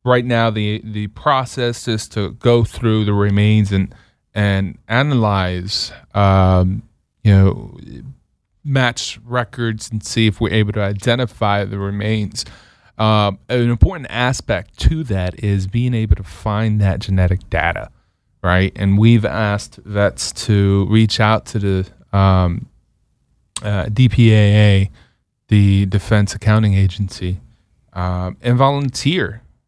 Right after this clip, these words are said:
uh, especially if you know you have, uh, relatives who served during the Korean War, um, volunteer to provide genetic evidence to, to see if we can find a link.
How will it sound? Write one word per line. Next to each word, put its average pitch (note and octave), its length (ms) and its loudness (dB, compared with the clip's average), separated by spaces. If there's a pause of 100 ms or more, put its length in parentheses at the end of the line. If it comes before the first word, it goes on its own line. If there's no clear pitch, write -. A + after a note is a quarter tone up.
(160)
uh, G2 220 -6
especially B2+ 680 -4
if A2+ 280 -2
you G#2 120 0
know A#2 300 2
you A2 260 -4
have, A2+ 640 -2 (480)
uh, G#2 200 -4
relatives A#2 920 0
who A2 580 2
served A#2 480 0
during G#2+ 200 -4
the G#2+ 60 -4
Korean G2+ 400 -2
War, A#2 460 2 (520)
um, G2+ 340 -4
volunteer A2+ 720 0 (380)
to A2 220 -6
provide G2+ 420 0
genetic G2 380 -4
evidence F#2+ 500 0
to, F#2 440 2
to - 160 -2
see G#2 200 2
if F#2+ 100 4
we F#2+ 80 0
can F#2 140 -4
find F2 260 0
a - 60 -8
link. - 340 -8